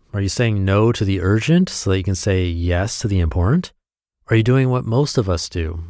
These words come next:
Are you saying yes to too many things and slowly falling apart inside? Here's a closing thought,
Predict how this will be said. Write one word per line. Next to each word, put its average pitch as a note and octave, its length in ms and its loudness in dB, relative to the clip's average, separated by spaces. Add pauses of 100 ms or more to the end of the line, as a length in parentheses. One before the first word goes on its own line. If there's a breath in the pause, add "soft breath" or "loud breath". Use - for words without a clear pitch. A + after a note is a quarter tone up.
Are F2+ 120 -4
you F#2 80 0
saying G#2+ 300 0
yes A2+ 280 0
to - 100 -4
too - 160 -4
many B2 240 2
things F#2+ 520 -2
and E2 180 -4
slowly G#2 460 0
falling G#2 420 -2
apart A2 340 2
inside? E2+ 500 -6 (960)
Here's F3+ 220 2
a F3 60 -4
closing C#3 380 2
thought, - 520 -2